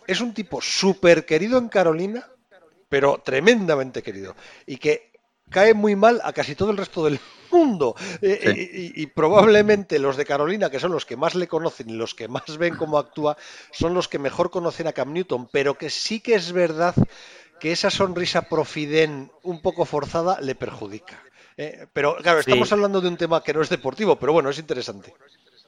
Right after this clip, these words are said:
Speaker 3: Sí, bueno, y todo el trabajo que hace para la comunidad es algo increíble. Yo,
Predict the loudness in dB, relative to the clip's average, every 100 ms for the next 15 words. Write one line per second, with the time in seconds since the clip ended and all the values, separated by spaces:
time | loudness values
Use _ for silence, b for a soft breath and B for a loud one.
0 | _ b 2 6 6 6 6 4 4 4
1 | 4 6 6 4 2 4 4 4 4 6
2 | 4 2 4 4 2 -4 -2 0 2 2
3 | 0 -2 -2 -2 0 -2 -2 0 2 2